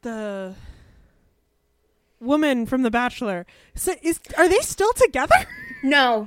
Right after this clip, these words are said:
Speaker 2: no, no, no. Sh-, it, those came up. So the way The Bachelor, The Bachelor works is that it's all f-, basically it's all filmed all at once, and The Bachelor has already, The Bachelor, Bachelorette has already picked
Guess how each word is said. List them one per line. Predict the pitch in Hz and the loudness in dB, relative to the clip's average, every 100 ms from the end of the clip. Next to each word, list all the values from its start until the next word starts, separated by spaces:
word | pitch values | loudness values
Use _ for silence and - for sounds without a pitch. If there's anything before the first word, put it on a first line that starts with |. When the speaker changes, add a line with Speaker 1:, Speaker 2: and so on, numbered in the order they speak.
| - | -8
Speaker 2:
no, | 269 277 277 | -2 0 0
no, | 262 | 2
no. | 254 233 214 | 2 2 0
Sh-, | - - | -4 -6
it, | 277 - | -6 -6
those | 254 285 311 311 | -6 -4 -4 -8
came | 349 320 | -10 -8
up. | 285 | -10
So | - 269 254 - | -4 -2 -2 -6
the | 226 226 294 | -16 -10 -8
way | 285 320 | -8 -8
The | |
Bachelor, | 311 285 285 285 254 240 - | -6 -6 -8 -8 -6 -6 -8
The | 226 | -8
Bachelor | 208 214 233 220 | -6 -6 -8 -10
works | 202 185 220 233 247 | -8 -8 -8 -10 -16
is | 220 | -6
that | 226 - - | -6 -6 -4
it's | 226 220 | -6 -4
all | 214 233 | -6 -6
f-, | 233 - - - | -6 -16 -14 -10
basically | 247 269 269 | -8 -8 -6
it's | 240 | -4
all | 214 | -6
filmed | 220 - 214 208 214 220 - _ _ _ _ - | -8 -8 -6 -6 -8 -12 -16 _ _ _ _ -6
all | 214 208 | -4 -4
at | - | -8
once, | 202 190 220 254 - - _ _ _ _ _ _ - | -10 -10 -10 -10 -14 -20 _ _ _ _ _ _ -2
and | 240 220 208 208 196 - _ - | -2 0 -2 -6 -10 -14 _ -18
The | 208 226 214 202 185 175 - | -6 -2 0 0 -4 -8 -6
Bachelor | 190 214 - 240 233 233 233 233 233 _ _ _ _ _ _ _ | -2 -4 -6 -8 -4 -4 -4 -4 -8 _ _ _ _ _ _ _
has | 220 214 | -10 -6
already, | 202 214 220 214 214 _ _ | -4 -4 -6 -10 -14 _ _
The | 208 202 | -10 -2
Bachelor, | 247 269 277 | -2 -2 -6
Bachelorette | 247 226 226 214 214 | -4 -4 -4 -6 -6
has | 220 | -6
already | 214 214 | -8 -8
picked | - - 226 - | -8 -6 -6 -8